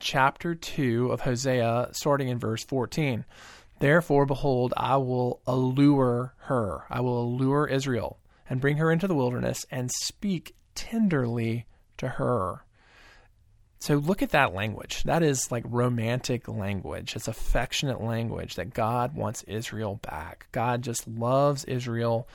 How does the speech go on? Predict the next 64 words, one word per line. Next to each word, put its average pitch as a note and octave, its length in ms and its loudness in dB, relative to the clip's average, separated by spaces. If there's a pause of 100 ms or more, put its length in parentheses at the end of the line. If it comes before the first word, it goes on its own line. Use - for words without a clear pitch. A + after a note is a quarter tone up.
(380)
with D3+ 140 0
all C3 140 6
his C3 100 2
heart. F3+ 360 2 (140)
It - 460 -20
says G#3 140 2
in G#3+ 60 0
verse F#3+ 200 4
fifteen, F3 400 2
"And D3+ 160 2
there D#3 240 2
I D3 80 4
will C#3 140 2
give C3+ 220 -4
her C3+ 120 -2
vineyards." C3+ 640 -2
So - 120 -6
he's C3+ 140 -4
gonna C#3 160 -2
give C3 200 0
her A#2+ 180 0
gifts D#3 440 0
that A#2+ 120 -6
they A2+ 100 -2
don't, B2+ 360 -2
that, A2+ 240 -8
that A#2 120 -4
she - 160 -4
does A#2+ 140 -6
not A2 180 -4
deserve, A#2+ 540 -2 (480)
"and C#3+ 140 2
make C#3 180 0
the C3+ 80 0
valley B2+ 320 4
Achor C3+ 420 0
a B2 40 0
door A2+ 200 -2
of - 100 -4
hope. G3+ 300 2 (500)
And C#3+ 180 0
there C#3 420 4 (140)
she - 260 -2
will C#3 220 -2
answer C#3+ 560 -2
as C3 240 0
in C#3 60 -4
the C3+ 80 -2
days B2+ 320 0
of D3 100 -4
her F3 100 0
youth, A#2+ 460 -4 (220)
as C3 320 0
at B2 240 -2
the - 60 -14
time C3 600 -2
when B2 120 -6
she C3 180 -4
came C#3+ 500 -4
out A#2 120 -4
of A2+ 100 -6
the G#2+ 80 -6
land A2 540 -4
of G2+ 120 -6